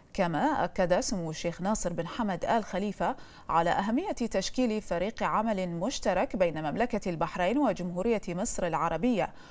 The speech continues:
وذلك بهدف تعزيز العلاقات بين الجانبين في المجال الشبابي والعمل على تأطير هذا التعاون وتطبيقه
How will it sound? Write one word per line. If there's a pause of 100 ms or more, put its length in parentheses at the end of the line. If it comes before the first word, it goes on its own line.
(180)
وذلك
بهدف
تعزيز
العلاقات
بين
الجانبين (300)
في
المجال
الشبابي (160)
والعمل
على
تأطير
هذا
التعاون
وتطبيقه